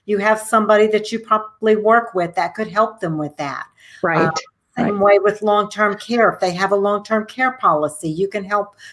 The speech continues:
Speaker 1: figure out what will it pay.
Speaker 2: Right, right. Yeah, we, we certainly can help them, you know, research the,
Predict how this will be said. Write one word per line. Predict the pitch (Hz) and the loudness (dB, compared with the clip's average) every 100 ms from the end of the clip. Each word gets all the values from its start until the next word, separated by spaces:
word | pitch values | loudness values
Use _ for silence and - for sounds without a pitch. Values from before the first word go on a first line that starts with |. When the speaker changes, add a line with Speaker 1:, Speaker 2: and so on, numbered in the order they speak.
| _ | _
Speaker 1:
figure | 233 233 214 | 0 4 4
out | 208 208 175 | 6 4 2
what | 202 214 190 | 4 4 2
will | 208 214 | 2 2
it | 214 | -2
pay. | - 247 240 160 - _ _ _ _ | -10 -8 -8 -8 -14 _ _ _ _
Speaker 2:
Right, | 170 160 160 - - _ | -2 0 -2 -6 -12 _
right. | 170 160 - - - - | -2 -2 -4 -12 -16 -2
Yeah, | 226 170 | 0 2
we, | 165 208 | 4 4
we | 202 202 208 | 2 2 2
certainly | 208 226 220 208 | 2 0 2 2
can | 202 185 | 2 0
help | 165 185 185 | 2 0 -2
them, | 180 170 160 - | 0 2 2 0
you | 214 185 | 0 0
know, | 156 143 - - - - - - | 0 -2 -4 -14 -16 -16 -16 -6
research | 196 208 196 196 180 | -2 -2 -2 -4 -4
the, | - 185 | -2 0